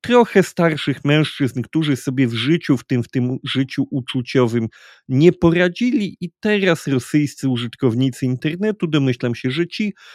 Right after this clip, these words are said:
młodsi, właśnie sugerują, że, e, portale państwowe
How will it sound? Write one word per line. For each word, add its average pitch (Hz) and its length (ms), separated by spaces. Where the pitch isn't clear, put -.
młodsi, 220 680
właśnie 208 500
sugerują, 165 920
że, 120 360
e, 123 100
portale 147 680
państwowe 135 880